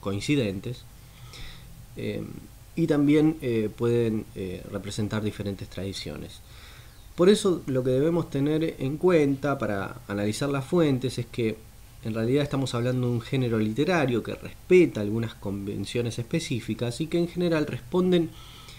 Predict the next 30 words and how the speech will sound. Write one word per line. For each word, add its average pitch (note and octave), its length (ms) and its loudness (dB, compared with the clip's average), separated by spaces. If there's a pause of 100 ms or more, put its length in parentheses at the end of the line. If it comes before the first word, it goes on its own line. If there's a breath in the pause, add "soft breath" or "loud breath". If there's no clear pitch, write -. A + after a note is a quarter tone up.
(200 loud breath)
más D#3 140 2
que E3+ 120 0
nada E3+ 180 4
a - 20 2
la C3 120 2
necesidad B2 640 0
de C#3+ 100 0
mostrar B2 360 -2
a - 20 0
los C3 200 0
reyes B2 380 -2
como B2 380 -2 (480)
exitosos A2+ 760 0
militarmente A#2+ 800 0
y A2 60 2
resaltar G#2 720 -4 (160)
las F#2+ 160 -6
glorias G#2+ 380 0
del B2+ 160 0
rey, G#2+ 320 0 (460 loud breath)
es A#2 120 2
decir, A2+ 280 0
en A2 120 2
alguna G2+ 300 0
meni-, G#2 340 0 (180)
en, G2+ 220 -8 (480)
en G2+ 120 -6
alguna G#2 320 0
medida A#2+ 380 4
son, A2 340 -2